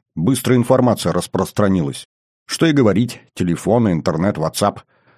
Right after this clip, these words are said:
Фотки, говорят, уже на Ютубе висят, и просмотров несколько тысяч. Причём кто-то и прокомментировал произошедшее.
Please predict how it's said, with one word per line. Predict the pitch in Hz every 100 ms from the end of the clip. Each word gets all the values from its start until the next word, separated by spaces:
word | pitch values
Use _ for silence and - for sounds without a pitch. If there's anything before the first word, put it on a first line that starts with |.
| _ _ _ _ _ -
Фотки, | 110 117 117
говорят, | 113 113 117
уже | 101 110
на | 110
Ютубе | 110 - 107 117
висят, | 113 - 104 - - _ 90
и |
просмотров | - 104 - 95 87 98
несколько | 98 - 87 95
тысяч. | - 90 - - - _ _ _ -
Причём | 107 123 165 156
кто-то | - 151 156
и |
прокомментировал | 139 - - 160 156 - 101 110 127
произошедшее. | 120 123 104 110 104 87 - 67